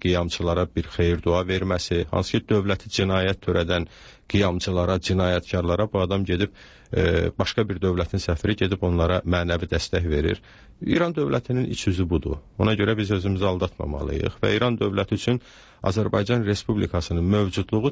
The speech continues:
təhlükədir. Bayaq qeyd etdiyim, e,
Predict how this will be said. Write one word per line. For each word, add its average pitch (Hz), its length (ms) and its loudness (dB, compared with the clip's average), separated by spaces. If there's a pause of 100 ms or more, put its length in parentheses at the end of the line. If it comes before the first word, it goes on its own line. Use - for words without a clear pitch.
təhlükədir. 127 640 0 (760)
Bayaq 110 280 2
qeyd 107 180 0
etdiyim, 90 480 2 (500)
e, 87 120 2